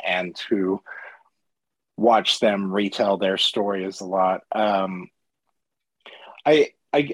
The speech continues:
I guess that there is sort of this question here that, like, I, I feel like is broached in the story,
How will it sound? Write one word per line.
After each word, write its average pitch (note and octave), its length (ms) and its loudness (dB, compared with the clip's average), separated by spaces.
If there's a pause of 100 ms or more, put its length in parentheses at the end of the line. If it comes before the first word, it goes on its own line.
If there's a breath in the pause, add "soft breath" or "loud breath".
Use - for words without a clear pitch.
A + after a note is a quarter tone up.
I D3+ 80 0
guess F3+ 380 -2
that D3+ 180 -4
there D3+ 220 2
is A#2+ 120 -2
sort C#3+ 220 -4
of A#2 160 -6
this A2+ 180 -6
question B2+ 500 -2
here A#2+ 480 2
that, A2+ 240 -2
like, G2+ 320 -6 (280)
I, G#2+ 280 -2 (500)
I A2 100 2
feel - 520 2
like B2 220 4
is G#2+ 200 2
broached A2+ 680 0
in A2+ 260 -6
the F#2+ 40 -10
story, G#2+ 880 -2